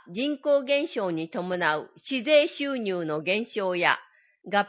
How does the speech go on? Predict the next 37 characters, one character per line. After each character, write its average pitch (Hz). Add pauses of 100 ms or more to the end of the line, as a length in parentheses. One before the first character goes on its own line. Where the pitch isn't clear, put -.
(120)
併 302
特 269
例 294
事 262
業 269
債 160
発 180
行 262
に 247
よ 202
る 185 (120)
財 247
政 294
支 -
援 247
が 156
終 247
了 247
す 233
る 220
な 202
ど、 151 (380)
非 208
常 294
に 302
厳 262
し 269
い -
財 180
政 220
の 196
枠 214
組 233
み 220
の 214
中 196
で、 -